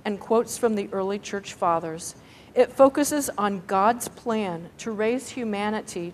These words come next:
to a participation in the supernatural divine life of the Trinity, Father, Son, and Holy Spirit.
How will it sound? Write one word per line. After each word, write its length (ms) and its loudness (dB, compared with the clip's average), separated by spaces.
to 180 -4
a 60 -2
participation 1080 -6
in 80 0
the 100 4
supernatural 880 0
divine 580 -2
life 400 -4
of 140 -10
the 60 -8
Trinity, 580 -6
Father, 320 2
Son, 500 -2
and 140 -8
Holy 300 -4
Spirit. 520 -6